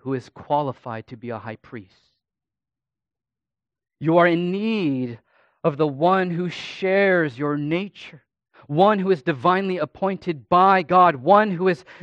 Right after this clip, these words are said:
gentle, one who is humble. In other words, beloved, in the studying of this whole backdrop of the qualifications of a high priest,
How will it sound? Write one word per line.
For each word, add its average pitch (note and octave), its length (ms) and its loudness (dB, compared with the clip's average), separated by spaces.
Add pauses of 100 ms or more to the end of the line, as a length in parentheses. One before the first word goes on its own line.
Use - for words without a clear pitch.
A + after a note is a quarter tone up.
(140)
gentle, G3+ 760 0
one G#3+ 340 4
who F3+ 160 -2
is F3+ 180 -2 (380)
humble. G#3+ 960 0 (1400)
In F#3+ 140 0
other A3 200 4
words, F#3 320 0
beloved, F3 440 0 (260)
in G#3+ 80 -2
the G3+ 80 2
studying A3 540 2
of F3+ 120 0
this F3+ 120 -2
whole G3+ 180 -2
backdrop F3+ 800 2
of D3+ 140 -4
the E3+ 80 -2
qualifications G3 960 -2
of D#3+ 100 -4
a E3+ 60 8
high F3+ 200 0
priest, G3 540 -4